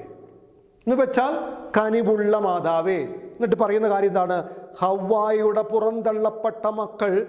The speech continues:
കണ്ണുനീരിൻ്റെ താഴ്വരയിൽ നിന്ന് വിങ്ങിക്കരയുമ്പോൾ അമ്മയുടെ കരുണയുള്ള കണ്ണുകൾ ഞങ്ങളുടെ നേരെ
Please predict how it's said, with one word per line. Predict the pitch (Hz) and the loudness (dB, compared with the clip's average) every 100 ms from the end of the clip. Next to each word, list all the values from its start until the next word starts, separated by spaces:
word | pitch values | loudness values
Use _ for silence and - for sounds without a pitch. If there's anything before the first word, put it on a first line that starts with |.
| - - - | -6 -14 -4
കണ്ണുനീരിൻ്റെ | 202 214 247 240 247 240 233 233 233 | -2 2 2 2 2 0 0 -2 -2
താഴ്വരയിൽ | 226 240 262 240 240 226 | -2 0 0 0 0 0
നിന്ന് | 226 220 220 208 - - 139 | 0 0 0 -2 -6 -14 -2
വിങ്ങിക്കരയുമ്പോൾ | 208 214 247 247 247 233 220 240 208 208 202 - - - 165 | 0 2 2 0 0 0 2 0 2 2 0 -4 -8 -2 -2
അമ്മയുടെ | 202 214 214 208 202 185 - - - | 0 0 2 2 2 0 -6 -6 -2
കരുണയുള്ള | 202 233 233 220 208 202 202 | 0 0 0 2 2 2 0
കണ്ണുകൾ | 202 196 208 202 180 - - 175 | -4 -4 0 2 0 -6 -6 -2
ഞങ്ങളുടെ | 185 185 185 180 170 | 0 2 2 2 2
നേരെ | 170 165 | 0 0